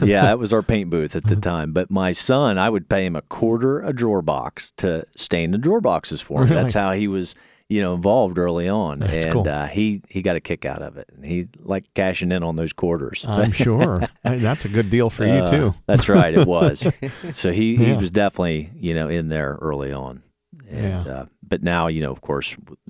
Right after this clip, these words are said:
Speaker 1: our new facility, we've got about eighteen thousand square foot, uh, production
Speaker 2: It's quite a
Speaker 1: facility.
Speaker 2: difference, yeah.
Speaker 1: It is, and so we, of course, finish everything in a,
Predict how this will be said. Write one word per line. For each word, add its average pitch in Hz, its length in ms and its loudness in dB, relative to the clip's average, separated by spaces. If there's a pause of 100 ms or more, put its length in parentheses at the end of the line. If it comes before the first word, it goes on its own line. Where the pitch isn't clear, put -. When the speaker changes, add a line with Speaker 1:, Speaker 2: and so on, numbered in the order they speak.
(120)
Speaker 1:
our 73 100 -2
new 73 200 -4
facility, 90 540 -2
we've 80 160 -4
got 73 300 0
about 78 320 -2
eighteen 80 380 -6
thousand 78 360 -2
square 80 260 -2
foot, 73 300 -4 (220)
uh, 78 120 -2
production 78 500 -2
Speaker 2:
It's - 80 -14
quite 110 100 2
a 98 40 2
Speaker 1:
facility. 73 200 2
Speaker 2:
difference, 90 280 -2
yeah. 98 240 -2 (120)
Speaker 1:
It 87 140 0
is, 73 340 -2
and 76 160 -6
so - 180 -4
we, 71 160 -4 (240)
of - 120 -20
course, 76 220 -2
finish 73 300 -4
everything 76 420 -4
in 73 100 -4
a, 71 180 -8